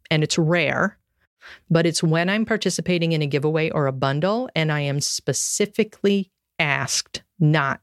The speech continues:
to pitch during that sequence. That's quite common for giveaways and bundles, for the bundle hosts to request that. And the reason behind that is because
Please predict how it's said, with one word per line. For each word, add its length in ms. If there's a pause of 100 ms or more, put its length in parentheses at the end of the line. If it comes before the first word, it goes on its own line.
(380)
to 100
pitch 480 (300)
during 500
that 220
sequence. 560 (800)
That's 160
quite 240
common 400
for 360
giveaways 480
and 140
bundles, 580 (140)
for 140
the 120
bundle 360
hosts 760
to 300
request 720
that. 360 (520)
And 180
the 100
reason 540
behind 400
that 260
is 180
because 1000